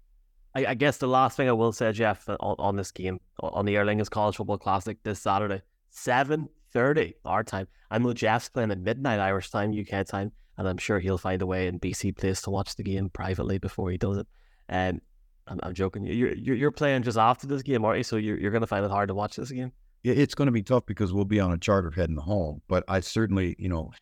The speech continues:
Speaker 2: I'll, I'll have my Wi-Fi hooked up and I'll be following it as close as I can.
Speaker 1: I'll send you some pictures. Don't worry. Uh, the, look, the, the big question is this:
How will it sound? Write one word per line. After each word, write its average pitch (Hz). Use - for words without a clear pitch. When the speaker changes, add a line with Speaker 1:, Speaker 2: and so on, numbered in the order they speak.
Speaker 2:
I'll, 90
I'll 87
have 98
my 90
Wi-Fi 85
hooked 82
up 82
and 80
I'll 85
be 82
following 90
it 78
as 76
close 90
as 78
I 78
can. -
Speaker 1:
I'll 113
send 110
you 98
some 104
pictures. 92
Don't 85
worry. 92
Uh, 101
the, 120
look, 127
the, 123
the 120
big 147
question 123
is 92
this: 101